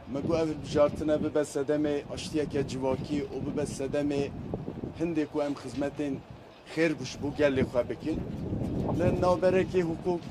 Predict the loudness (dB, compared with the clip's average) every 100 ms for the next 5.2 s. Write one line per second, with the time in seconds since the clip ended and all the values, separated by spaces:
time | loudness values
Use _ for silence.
0 | -12 -14 -14 -8 2 2 2 -6 -10 -8
1 | -4 2 4 4 4 4 4 4 4 4
2 | 4 4 6 4 8 8 8 6 6 4
3 | 0 0 4 6 8 6 4 -2 -6 -6
4 | -4 -4 2 2 4 2 4 6 8 8
5 | 8